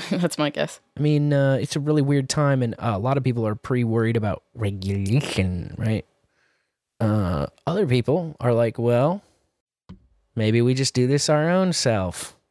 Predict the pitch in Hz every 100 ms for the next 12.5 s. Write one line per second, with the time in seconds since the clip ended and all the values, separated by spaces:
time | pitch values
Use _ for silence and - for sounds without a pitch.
0 | _ _ 110 131 165 - _ _ _ _
1 | _ 170 180 - 147 127 117 98 95 147
2 | 175 147 143 135 117 104 117 113 107 -
3 | 107 101 101 104 120 113 127 110 95 95
4 | 101 - 104 98 92 113 110 107 104 104
5 | - 104 104 _ _ _ _ _ _ -
6 | 117 113 113 113 110 110 107 - - 208
7 | 135 127 123 113 - 120 110 120 104 101
8 | 107 113 120 117 - 110 110 127 120 117
9 | 117 110 _ _ _ _ _ _ - 139
10 | 131 123 _ - - 262 226 139 165 127
11 | 160 123 113 - 127 - 131 139 165 143
12 | 113 - - -